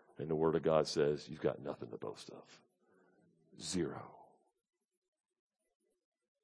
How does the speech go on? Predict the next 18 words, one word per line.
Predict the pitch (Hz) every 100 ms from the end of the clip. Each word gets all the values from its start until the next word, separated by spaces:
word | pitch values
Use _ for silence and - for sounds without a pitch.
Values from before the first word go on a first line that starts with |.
| _ _ _ _ _ -
It | 71
also | 92 82
teaches | - 80 - 76
me | 80 80
that | 80 78
there's | - - _ -
a | -
whole | - 104
lot | 113 101 95
more | 95
to | 90
being | 82 76
saved | - 90 82 78
than | 78
just | 82 -
an | 78
intellectual | 80 76 80 - 71
understanding. | 69 60 - 76 62 57 -